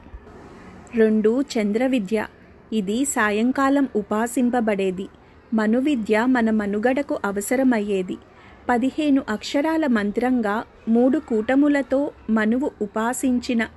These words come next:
పంచదశాక్షరీ మంత్రస్వరూపమే మనువిద్య అని పేరు వచ్చింది. ఈ విధంగా అమ్మవారిని ఉపాసించింది మనువు ఒక్కడే కాదు, మొత్తం పన్నెండు మంది ఉన్నారు. ఒకటి మనువు, రెండు చంద్రుడు,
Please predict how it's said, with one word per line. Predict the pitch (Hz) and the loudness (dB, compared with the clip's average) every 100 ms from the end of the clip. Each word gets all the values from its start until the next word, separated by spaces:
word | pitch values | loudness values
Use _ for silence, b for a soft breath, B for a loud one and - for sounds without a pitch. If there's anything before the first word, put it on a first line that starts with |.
| B B B - 233 | B B B -6 0
పంచదశాక్షరీ | 220 233 302 233 214 233 254 - 269 269 285 | 2 2 2 0 0 0 0 -2 0 2 2
మంత్రస్వరూపమే | 247 208 214 262 - 240 214 226 214 196 214 285 B B - | 2 0 0 -2 0 0 0 0 -2 -2 -4 -6 B B -2
మనువిద్య | 220 220 254 262 214 240 285 - | 0 2 2 0 0 0 0 -2
అని | 233 233 | -2 -2
పేరు | 240 233 226 | 0 0 0
వచ్చింది. | 247 226 - 214 196 170 B B B - | 0 -4 -4 -6 -4 -8 B B B -6
ఈ | 269 302 | 0 0
విధంగా | 247 196 233 285 311 320 - | 0 0 2 4 2 -2 -4
అమ్మవారిని | 214 220 254 269 262 311 320 - | -2 0 0 0 0 -2 -2 -4
ఉపాసించింది | 220 226 233 262 269 240 247 214 214 254 | -4 -2 -2 0 0 0 0 -2 -2 0
మనువు | 247 202 208 285 - | 0 0 -2 -2 -4
ఒక్కడే | 190 - 220 262 | -6 -2 0 0
కాదు, | 262 214 185 - - - 214 | 0 -4 -4 -8 -12 -10 -4
మొత్తం | 202 - 233 254 | -4 -2 0 2
పన్నెండు | 262 220 208 214 | 2 0 2 2
మంది | 208 190 202 247 | 2 0 0 0
ఉన్నారు. | 226 208 196 190 - B B _ _ _ - | 2 0 -2 -6 -12 B B _ _ _ -12
ఒకటి | 240 254 | -4 2
మనువు, | 226 202 208 208 294 403 - - - | 4 2 0 -2 -2 -2 -6 -18 -2
రెండు | 220 220 240 | 0 2 2
చంద్రుడు, | 269 214 202 214 226 269 | 0 -2 0 2 2 2